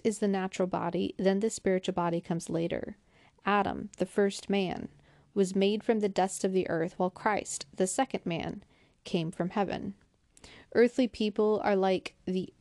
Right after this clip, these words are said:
earthly man, and heavenly people are like the heavenly man. Just as we are now like the earthly man,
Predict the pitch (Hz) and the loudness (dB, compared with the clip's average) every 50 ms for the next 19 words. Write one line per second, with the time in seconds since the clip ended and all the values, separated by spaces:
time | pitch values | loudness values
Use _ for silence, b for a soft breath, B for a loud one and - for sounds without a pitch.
0 | _ _ - 202 196 196 190 - - 196 196 190 190 196 190 185 180 175 175 175 | _ _ 2 4 4 4 2 0 0 0 2 2 2 2 0 0 0 -2 -4 -4
1 | - - 185 185 190 - - 233 220 233 220 214 208 202 - - 202 190 - 196 | -2 0 0 0 0 2 0 0 0 2 0 0 -2 -2 -2 -2 -4 -2 0 2
2 | 190 190 190 - - 196 190 185 190 190 185 - - 190 190 - 208 190 196 190 | 2 2 2 0 0 0 2 2 2 0 0 0 -2 -2 -2 -2 -2 -2 0 0
3 | 185 185 180 170 - - - - - - B B B B B B B B - 220 | 0 0 -2 -4 -4 -6 -6 -6 -6 -8 B B B B B B B B 2 4
4 | 233 240 - - - 247 220 208 208 208 202 196 190 185 185 185 190 190 196 202 | 4 4 0 0 0 0 0 2 0 0 2 2 2 2 2 0 0 0 0 -2
5 | 214 220 214 214 196 196 - - 190 - 202 202 220 208 - - 202 190 180 180 | -2 -2 0 0 0 0 0 -2 -2 0 2 0 0 0 0 -2 0 0 0 0
6 | 175 175 175 175 180 190 | -2 -2 -2 -4 -6 -6